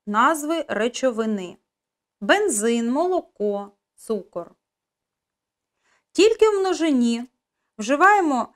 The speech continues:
іменники, що позначають назви сукупностей людей, істот, предметів. Наприклад, гроші, діти, фінанси.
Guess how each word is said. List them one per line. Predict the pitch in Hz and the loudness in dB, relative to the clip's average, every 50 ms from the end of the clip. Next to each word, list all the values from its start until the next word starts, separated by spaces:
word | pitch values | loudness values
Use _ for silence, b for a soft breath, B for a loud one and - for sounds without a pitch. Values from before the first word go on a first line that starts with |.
| _ _ _ _ _ _ _ | _ _ _ _ _ _ _
іменники, | - 247 233 220 233 254 302 349 370 392 381 381 - 370 349 - | -2 0 0 2 2 2 2 0 0 -2 -2 -2 -4 -4 -4 -6
що | - - 311 294 | -4 -2 -2 0
позначають | - 247 233 233 233 233 233 - - 262 247 240 208 208 - - - | 2 2 2 2 0 -2 -2 0 2 4 4 4 2 0 -4 -8 -4
назви | 214 220 254 302 381 392 359 330 302 269 | 0 2 4 4 4 4 2 0 -2 -2
сукупностей | 262 - - 302 302 - 311 302 240 - 233 220 214 - - 226 220 220 | -2 -2 -2 -4 -2 -2 -2 -2 -2 -2 -6 -6 -8 -4 -2 0 0 0
людей, | 208 202 196 180 226 269 320 370 381 339 | 0 -4 -2 0 2 2 2 2 0 -2
істот, | - - 214 208 - - - 277 302 320 320 320 - - _ | -4 -6 -6 -6 -6 -6 -2 0 0 0 0 -2 -8 -12 _
предметів. | - 240 247 220 202 214 226 214 196 180 - - - 180 175 185 - _ _ _ - | -2 -2 -2 0 -2 -2 -2 -2 -2 -4 -8 -12 -14 -16 -16 -18 -20 _ _ _ -4
Наприклад, | 247 294 320 302 - 254 202 185 - 190 180 180 190 | -2 -2 0 0 0 0 0 -2 -4 -6 -6 -6 -6
гроші, | 185 220 294 320 311 294 277 269 - - - 254 240 240 240 - _ _ _ _ _ _ _ | -4 -2 -2 0 2 2 0 0 -2 -6 -6 -6 -6 -6 -8 -12 _ _ _ _ _ _ _
діти, | - 202 190 220 254 269 269 247 247 _ - 233 226 226 220 220 _ _ _ _ _ _ _ - | -10 -6 -4 -2 -2 -2 -2 -4 -4 _ -2 -2 -2 -2 -4 -10 _ _ _ _ _ _ _ -4
фінанси. | 370 370 320 240 190 175 180 180 175 175 - - - 180 - | -2 -2 0 0 -2 -2 -4 -8 -10 -12 -14 -14 -14 -16 -16